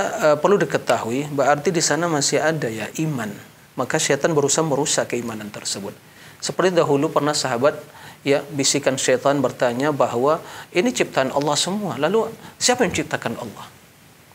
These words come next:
Ya, itu mereka dapatkan dalam hati mereka bisikan seperti itu. Dalam Sahih Muslim jelaskan. Mereka bertanya kepada Nabi sallallahu alaihi wasallam.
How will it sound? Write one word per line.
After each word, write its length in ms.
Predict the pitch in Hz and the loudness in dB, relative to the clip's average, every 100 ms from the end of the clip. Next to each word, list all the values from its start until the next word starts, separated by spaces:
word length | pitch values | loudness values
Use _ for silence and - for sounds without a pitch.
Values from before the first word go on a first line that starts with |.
| - - - - - - - - | -20 -20 -20 -20 -20 -20 -20 -10
Ya, 180 | - 131 - - - | -2 -2 -2 -12 -8
itu 160 | - 262 | 0 4
mereka 240 | 233 190 170 | 4 6 4
dapatkan 320 | 175 240 233 | 6 4 6
dalam 160 | 165 151 | 4 4
hati 240 | 143 147 | 2 2
mereka 320 | 143 180 208 | 4 4 4
bisikan 400 | 131 135 165 156 | 2 2 2 2
seperti 480 | 156 - 151 156 170 | 2 2 0 2 0
itu. 160 | - - - - | 0 -8 -16 -10
Dalam 160 | 127 131 | -4 -2
Sahih 240 | 170 196 | 0 2
Muslim 320 | 233 233 220 | 2 4 4
jelaskan. 400 | 190 240 - 113 - - - - - - - - - - - - - - - - | 4 4 2 -2 -6 -20 -20 -20 -20 -20 -20 -20 -20 -20 -20 -20 -20 -20 -8 0
Mereka 240 | 170 180 | 2 4
bertanya 320 | 151 147 165 | 2 4 2
kepada 220 | 139 123 | 2 0
Nabi 100 | 120 | 0
sallallahu 380 | - 120 117 113 | 0 0 -2 -2
alaihi 220 | 113 101 95 | -6 -8 -8
wasallam. 400 | - 120 107 | -6 -6 -8